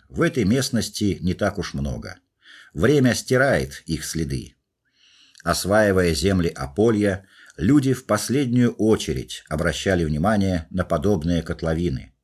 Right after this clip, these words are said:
и они оставались островами лесов, окружённых пашней. В Аполье очень мало лугов,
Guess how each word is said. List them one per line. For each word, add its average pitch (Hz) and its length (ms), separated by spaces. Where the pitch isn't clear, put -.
и 95 100
они 147 240
оставались 117 760
островами 90 580
лесов, 113 680
окружённых 82 800
пашней. - 560
В 82 80
Аполье 147 480
очень 123 340
мало 117 340
лугов, 90 680